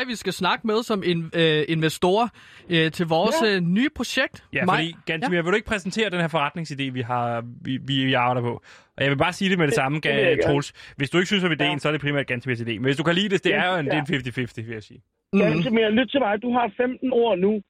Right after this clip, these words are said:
Speaker 2: Beskriv konceptet.
Speaker 1: Bandeland. Du tager
Speaker 2: Ja.
Speaker 1: true crime, forlystelsesparker, har aldrig været mere populær, blander sammen, gør til familieoplevelse.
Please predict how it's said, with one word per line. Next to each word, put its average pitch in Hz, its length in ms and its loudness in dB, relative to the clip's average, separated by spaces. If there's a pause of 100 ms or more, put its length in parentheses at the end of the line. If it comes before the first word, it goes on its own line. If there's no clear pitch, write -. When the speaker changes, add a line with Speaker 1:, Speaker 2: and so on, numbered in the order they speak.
Speaker 2:
Beskriv 202 440 0 (100)
konceptet. 156 520 -2 (2250)
Speaker 1:
Bandeland. 196 560 2 (1200)
Du 190 60 2
tager 226 280 2
Speaker 2:
Ja. - 40 -4
Speaker 1:
true 254 220 4
crime, 226 360 0 (840)
forlystelsesparker, 190 920 2 (920)
har 170 60 4
aldrig 196 220 2
været 185 240 2
mere 185 160 4
populær, 185 460 0 (580)
blander 165 220 2
sammen, 202 380 0 (1040)
gør 156 160 4
til 165 180 2
familieoplevelse. 156 920 0